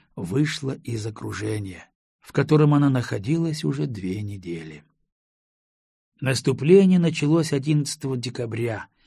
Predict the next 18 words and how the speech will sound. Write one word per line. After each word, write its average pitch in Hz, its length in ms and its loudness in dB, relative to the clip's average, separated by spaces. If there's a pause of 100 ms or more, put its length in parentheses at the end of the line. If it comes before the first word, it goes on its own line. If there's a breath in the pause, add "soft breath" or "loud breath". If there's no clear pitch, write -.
(440 soft breath)
когда 110 260 -2
Георгий 147 360 4
Константинович 151 960 0
ознакомился 131 840 0
с 107 60 -8
предлагаемым 127 880 2
планом 139 500 0
наступления, 131 1000 0 (340 soft breath)
привезенным 139 880 2 (120 loud breath)
фельдъегерем 135 1000 0
из 117 240 -6
Ставки, 160 840 0 (320)
он 156 320 4
не 151 140 10
выдержал 170 720 8
и 160 80 8
громко 156 580 4
выругался. 135 840 2